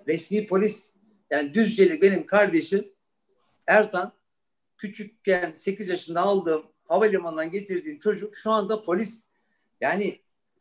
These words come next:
öyle güzel şeyler oldu ki artık eskiye nazaran. Şimdi mesela bir Arnavut abimiz var, Tahir Kukiki diye.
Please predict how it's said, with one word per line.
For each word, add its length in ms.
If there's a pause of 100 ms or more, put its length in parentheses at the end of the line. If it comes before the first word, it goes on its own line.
(340)
öyle 260
güzel 340
şeyler 320
oldu 280
ki 160
artık 340 (220)
eskiye 520
nazaran. 540 (280)
Şimdi 160
mesela 260
bir 220
Arnavut 380 (100)
abimiz 500
var, 240
Tahir 360
Kukiki 440
diye. 220